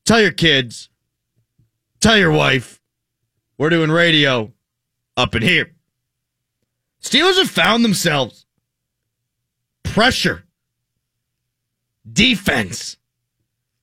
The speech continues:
Ben and A B. Running the ball. Offensive line. They're doing a lot of things well right now. Let's start with the pressure. You gotta be able to do,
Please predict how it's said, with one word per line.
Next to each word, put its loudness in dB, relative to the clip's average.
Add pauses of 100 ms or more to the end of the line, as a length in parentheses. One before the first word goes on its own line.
(460)
Ben 0
and 2
A 2
B. 0 (1300)
Running 2
the 2
ball. 0 (920)
Offensive -2
line. 0 (840)
They're 0
doing 0
a 0
lot 2
of -4
things 0
well 0
right 2
now. 2
Let's -2
start -2
with -4
the -2
pressure. -2 (880)
You 0
gotta 0
be 0
able 0
to 0
do, 0